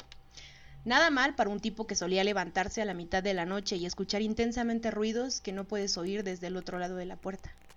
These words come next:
Hace tres semanas desperté sudando y llorando, aunque no sabía por qué. Mi sueño había sido, por lo que recordaba, bastante normal, con la excepción de la sombra gigante que pronto eclipsó todo. Exactamente en el segundo en que mis ojos se abrieron,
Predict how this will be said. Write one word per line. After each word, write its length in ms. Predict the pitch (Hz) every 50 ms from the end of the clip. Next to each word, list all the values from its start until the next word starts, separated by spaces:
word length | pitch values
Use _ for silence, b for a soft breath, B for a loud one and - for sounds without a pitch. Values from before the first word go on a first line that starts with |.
| b b b b b b b b b b b
Hace 160 | - 220 233
tres 200 | 226 233 247 240 240
semanas 400 | 254 240 226 220 220 233 240 220
desperté 380 | 220 196 - - 185 185 196 196
sudando 360 | - 220 208 202 196 208 202
y 60 | 208
llorando, 480 | 180 185 185 196 202 202 202 196 190 175 -
aunque 240 | - 165 180 175 190
no 80 | 185 190
sabía 320 | 190 196 180 190 180 170 -
por 140 | 180 175
qué. 180 | - - 190 - - - - - - -
Mi 100 | 185 202
sueño 360 | 190 - 254 254 262 269 269
había 200 | 247 240 233 233 226
sido, 420 | 233 233 233 202 240 277 302 285 - -
por 140 | - 175 165
lo 100 | 165 170 170
que 100 | 185 175
recordaba, 580 | 170 165 - 175 175 185 190 208 262 339 - -
bastante 420 | 190 190 185 - - 185 185 214
normal, 360 | 190 180 170 180 202 220 226 226 b b b b b b b b
con 120 | - 220 214
la 60 | 214
excepción 560 | 214 214 226 214 202 - - 247 254 269 285 294
de 80 | 302 262
la 120 | 208 196
sombra 300 | - 226 226 226 233 240
gigante 580 | - - 208 185 196 185 202 226 226 - 262 240
que 160 | - 214 180
pronto 300 | - 196 190 190 - 208
eclipsó 380 | 202 - 180 170 - - 170
todo. 220 | 170 - 185 180 160 - - - - - - - - - - - - -
Exactamente 720 | 208 202 - 226 214 214 - 247 240 240 240 247 233 277
en 80 | 262 240
el 100 | 190 190
segundo 420 | - 202 190 190 208 208 202 220
en 80 | 220 220
que 120 | - 196
mis 200 | 175 180 - -
ojos 240 | 202 185 - 220 208
se 80 | - 185
abrieron, 400 | 160 180 196 196 208 233 262